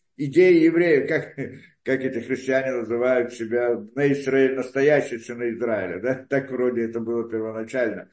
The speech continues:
То есть, вот это вот, они сами по себе, значит, объединяются, соединяются, да.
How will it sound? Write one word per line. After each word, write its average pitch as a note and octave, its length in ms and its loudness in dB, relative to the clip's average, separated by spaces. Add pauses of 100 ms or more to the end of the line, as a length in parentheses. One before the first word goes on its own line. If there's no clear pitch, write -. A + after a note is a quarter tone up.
(400)
То F3+ 220 6
есть, A3 260 4
вот F3 300 0
это A#3 320 6
вот, G#3+ 320 4
они G#3+ 260 -2
сами A3 320 0
по G3 160 -4
себе, G3 420 4
значит, F#3 360 -4
объединяются, C#3+ 800 2
соединяются, E3+ 420 -4
да. C#3 120 4